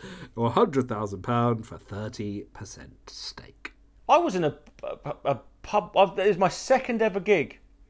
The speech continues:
Speaker 2: My second ever gig, and it was in a pub. I can't remember what it was,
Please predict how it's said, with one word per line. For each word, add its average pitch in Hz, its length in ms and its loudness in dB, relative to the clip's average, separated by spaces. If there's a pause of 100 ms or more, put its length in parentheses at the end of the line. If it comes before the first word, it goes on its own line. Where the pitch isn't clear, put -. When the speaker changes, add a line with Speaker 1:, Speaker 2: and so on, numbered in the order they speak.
(180)
Speaker 2:
My 139 120 -2
second 202 400 -2
ever 180 160 0
gig, 175 260 0
and 147 120 2
it 135 80 -2
was 143 100 -4
in 156 100 -2
a 151 40 -2
pub. 147 440 2
I - 40 -14
can't 175 140 2
remember 175 220 -2
what 151 60 2
it 120 40 0 (220)
was, 123 220 -12